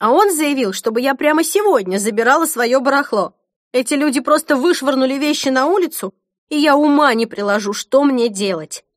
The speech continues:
Лив помнит, как Дэвид взял все в свои руки. Велел ей отвезти женщину в кафе на другой стороне площади и отчитал по-испански тех мужиков. Американка, которую звали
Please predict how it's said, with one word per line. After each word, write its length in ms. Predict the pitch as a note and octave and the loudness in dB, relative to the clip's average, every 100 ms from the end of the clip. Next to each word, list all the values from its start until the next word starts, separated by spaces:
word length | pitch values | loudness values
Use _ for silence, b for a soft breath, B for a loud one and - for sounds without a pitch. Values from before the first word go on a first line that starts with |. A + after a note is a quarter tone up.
| _ _ _ _ _ _ | _ _ _ _ _ _
Лив 320 | G3 A3+ A3+ | -4 -4 -4
помнит, 420 | - C#4+ B3+ G3+ G3 | -4 -2 0 -2 -4
как 240 | G3+ G3 | -8 -4
Дэвид 320 | A3 C4 G3+ | -2 -2 -4
взял 320 | F3 F3+ A3 | -6 -4 -2
все 240 | A3 - A3 | -2 -6 -6
в 80 | - | -6
свои 320 | G3+ G#3+ G#3+ | -6 -4 -2
руки. 400 | G3+ G3 - F3 _ _ _ _ | -6 -10 -14 -20 _ _ _ _
Велел 300 | G3+ A3 B3 | -4 0 0
ей 200 | A3 A3+ | 0 -2
отвезти 400 | A3 A3+ A3+ - | -4 -6 -6 -6
женщину 460 | A3 A#3 A3 - G#3 | -4 -4 -4 -4 -6
в 80 | - | -6
кафе 280 | G#3+ G#3+ A3 | -6 -4 -4
на 100 | G#3 | -4
другой 320 | G#3 G#3 G#3+ | -4 -4 -6
стороне 360 | - G#3+ G#3+ | -4 -4 -4
площади 580 | A#3 C#4 D#4 - F3 E3 - _ _ | -4 -2 -2 -4 -8 -10 -12 _ _
и 80 | F#3+ | -4
отчитал 540 | G3+ G3 G3+ G3+ A#3+ | -4 -4 -6 -2 -2
по-испански 640 | A#3+ C#4 - C#4 D4 C#4+ B3 | -2 -6 -2 -2 -2 -4 -8
тех 220 | A3 A3 | -6 -6
мужиков. 560 | A3 A#3 C4+ E3 C3 - _ _ _ _ | -6 -6 -6 -10 -12 -18 _ _ _ _
Американка, 580 | G3 G3+ A#3 B3+ B3+ A#3 | -4 -2 0 2 2 -2
которую 400 | A3 G#3+ A3+ A3 | -4 -2 -2 -2
звали 420 | G3 A#3 A#3 | 0 0 0